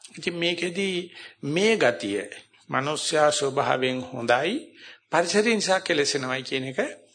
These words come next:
බුදුරජාණන්සේ සඳහන් කළ තියෙන්නේ "පබස්සර මිදම් භික්ඛවේ චිත්තං ආගන්තුකේ උපක්ඛලිට්ඨේ උපක්ඛලිට්ඨං." මහණෙනි, මේ හිත ස්වභාවයෙන් හොඳයි. ඒක මේ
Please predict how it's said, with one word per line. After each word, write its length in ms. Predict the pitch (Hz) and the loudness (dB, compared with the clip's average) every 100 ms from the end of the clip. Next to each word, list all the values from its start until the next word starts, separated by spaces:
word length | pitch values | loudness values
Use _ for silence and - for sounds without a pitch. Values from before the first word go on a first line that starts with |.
| _ _ - - | _ _ -20 -14
බුදුරජාණන්සේ 720 | 143 135 160 160 151 147 143 | -6 -2 0 0 0 -2 -2
සඳහන් 400 | 135 139 135 143 | -4 -2 0 0
කළ 200 | 135 131 | -2 -2
තියෙන්නේ 440 | 123 135 143 196 254 - - - - | 0 -2 0 -2 -4 -6 -20 -20 -4
"පබස්සර 500 | 143 156 151 170 156 | 0 2 2 0 0
මිදම් 300 | 147 143 135 | 0 0 0
භික්ඛවේ 400 | 131 - 123 113 | -4 -4 -2 -2
චිත්තං 500 | - 123 - 156 95 107 - _ _ - | 0 -2 -2 -2 -2 -4 -12 _ _ 0
ආගන්තුකේ 640 | 151 151 156 147 147 151 | 2 2 0 -4 -6 -4
උපක්ඛලිට්ඨේ 760 | 170 160 151 - 139 139 156 202 | -2 -2 -4 -2 -4 -4 -6 -6
උපක්ඛලිට්ඨං." 640 | 202 - - 135 - 143 | -6 -8 -8 -12 -10 -8
මහණෙනි, 500 | 143 165 226 240 180 196 | -2 -2 0 0 -2 -2
මේ 180 | 185 | -2
හිත 200 | 175 202 | -2 0
ස්වභාවයෙන් 680 | 233 - 202 208 190 233 269 | -2 0 2 4 2 0 0
හොඳයි. 280 | 156 143 - - _ _ _ _ _ - - - | 0 -2 -4 -12 _ _ _ _ _ -20 -18 -6
ඒක 220 | 127 131 208 | -4 -2 -2
මේ 260 | 202 180 | -2 -2